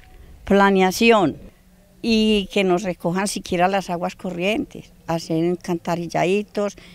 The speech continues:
tirarnos un llenito ahí a esa calle, en fin, todo lo que más puedan ayudarnos. Y también hay otra queja, todos los vecinos van a botar un escombro, no lo tiran acá.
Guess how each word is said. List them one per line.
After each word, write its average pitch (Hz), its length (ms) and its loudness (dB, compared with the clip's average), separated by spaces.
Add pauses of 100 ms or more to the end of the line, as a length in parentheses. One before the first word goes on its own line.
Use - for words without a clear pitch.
(160)
tirarnos 185 540 2
un 196 120 -2
llenito 196 480 -2
ahí 190 180 0
a 190 40 0
esa 190 200 -6
calle, 208 580 -2 (500)
en 175 80 -2
fin, 185 340 -2 (100)
todo 214 260 4
lo 214 100 -2
que 202 160 -8
más 175 220 -4
puedan 190 360 -4
ayudarnos. 196 840 -2 (100)
Y - 120 -8
también 202 400 0
hay 233 120 4
otra 233 240 0
queja, 160 440 -2 (100)
todos 269 200 6
los 277 140 2
vecinos 208 560 -2
van 202 220 0
a 247 60 2
botar 226 320 0
un 226 120 -2
escombro, 269 720 2 (140)
no 175 160 2
lo 175 140 -2
tiran 190 360 -2
acá. 190 480 0